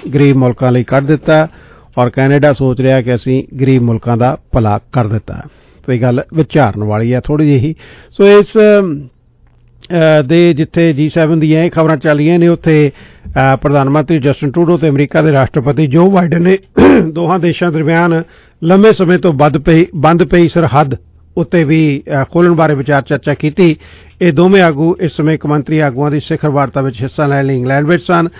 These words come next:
ਆਪਣਾ ਨਾਂ ਗੁਪਤ ਰੱਖਣ ਦੀ ਸ਼ਰਤ ਉੱਤੇ ਕੈਨੇਡੀਅਨ ਅਧਿਕਾਰੀ ਨੇ ਦੱਸਿਆ ਕਿ ਦੋਵੇਂ ਆਗੂਆਂ ਨੇ ਜੀ ਸੈਵਨ ਆਗੂਆਂ ਨਾਲ ਤੇ ਹੋਰਨਾਂ ਮੁੱਦਿਆਂ ਉੱਤੇ ਗੱਲਬਾਤ ਦਰਮਿਆਨ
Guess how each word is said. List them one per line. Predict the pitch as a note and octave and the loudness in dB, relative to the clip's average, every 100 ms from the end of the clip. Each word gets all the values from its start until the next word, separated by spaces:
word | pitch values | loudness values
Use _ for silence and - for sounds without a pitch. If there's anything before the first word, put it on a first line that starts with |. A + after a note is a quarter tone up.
| - - _ - | -20 -20 _ -6
ਆਪਣਾ | D3+ F3+ F3 | -2 0 2
ਨਾਂ | D#3 F3+ D#3+ | 2 0 0
ਗੁਪਤ | B2+ E3+ D#3+ | -4 -4 -6
ਰੱਖਣ | E3 D#3+ | -4 -4
ਦੀ | D3+ | -4
ਸ਼ਰਤ | C#3+ D3+ C#3+ | -2 -4 -4
ਉੱਤੇ | D3 - D3 | -6 -4 -4
ਕੈਨੇਡੀਅਨ | - E3 E3+ D#3 | -2 -2 0 -2
ਅਧਿਕਾਰੀ | C#3 D3+ C3+ | -4 -4 -4
ਨੇ | C3 C3 | -4 -6
ਦੱਸਿਆ | C3 F3+ F3 | -4 -2 -2
ਕਿ | E3+ | -2
ਦੋਵੇਂ | B2 E3+ F3+ F3+ - | -2 0 0 -2 -4
ਆਗੂਆਂ | D#3 C3+ D#3 | -4 -2 -2
ਨੇ | D#3 | -2
ਜੀ | C#3+ C#3 E3+ | -2 -2 -4
ਸੈਵਨ | - D3+ C3+ D#3 - | -2 -2 -2 -4 -6
ਆਗੂਆਂ | D#3 C#3+ B2 D3 | -6 -4 -4 -4
ਨਾਲ | C#3 C#3+ D#3 | -2 -2 -4
ਤੇ | D3+ | -6
ਹੋਰਨਾਂ | A#2+ F#3 F#3+ | -4 -2 0
ਮੁੱਦਿਆਂ | E3 C#3 D3 | -2 -2 -4
ਉੱਤੇ | C#3 C#3 | -4 -6
ਗੱਲਬਾਤ | B2+ C3 B2 A#2 | -4 -4 -4 -6
ਦਰਮਿਆਨ | C#3 B2 C3 D3 C3+ | -4 -4 0 0 -2